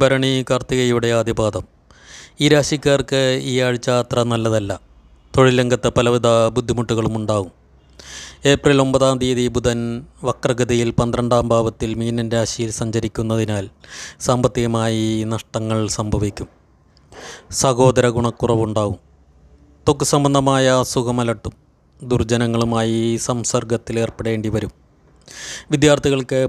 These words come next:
പഠനത്തിൽ ഉത്സാഹം കുറയും. ബിസിനസ്സുകാർക്ക് പ്രതീക്ഷിച്ച ലാഭം കിട്ടുകയില്ല. കലാകായിക രംഗത്തുള്ളവർക്ക് പല അവസരങ്ങളും നഷ്ടമാകും. ഊഹക്കച്ചവടത്തിൽ ലാഭം കുറയും. ട്രാവൽ, ടൂറിസം മേഖലയിൽ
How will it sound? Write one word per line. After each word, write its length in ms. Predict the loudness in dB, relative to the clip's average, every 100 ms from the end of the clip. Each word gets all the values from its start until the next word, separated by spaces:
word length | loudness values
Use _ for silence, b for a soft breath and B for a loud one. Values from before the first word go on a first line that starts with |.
| -2
പഠനത്തിൽ 420 | -2 -4 -2 -2
ഉത്സാഹം 380 | -2 0 0 0 -2
കുറയും. 280 | -2 -4 -10 _ _ _ _ -10 -6
ബിസിനസ്സുകാർക്ക് 760 | -4 -2 -2 0 0 0 -2 -4
പ്രതീക്ഷിച്ച 480 | -4 -4 -6 -6 -4 -2
ലാഭം 280 | -2 -2 -4
കിട്ടുകയില്ല. 500 | -8 -8 -6 -8 -10 -14 _ _ _ B B B B 0
കലാകായിക 640 | 2 2 2 2 2 0 -2
രംഗത്തുള്ളവർക്ക് 720 | -4 -2 0 0 0 -2 -2 -2 -2
പല 140 | 0 0
അവസരങ്ങളും 540 | 0 -2 -4 -2 -2 -4
നഷ്ടമാകും. 560 | -6 -8 -6 -6 -10 -18 -20 -20 B B B B B 4
ഊഹക്കച്ചവടത്തിൽ 800 | 4 4 0 0 2 2 0 -2 0 0
ലാഭം 360 | 0 0 0 0
കുറയും. 320 | -2 -2 -4 -10 _ _ _ _ _ _ 2
ട്രാവൽ, 340 | 4 4 0 -2
ടൂറിസം 380 | -2 -2 -2 -2
മേഖലയിൽ 460 | -2 -2 -2 -2 -4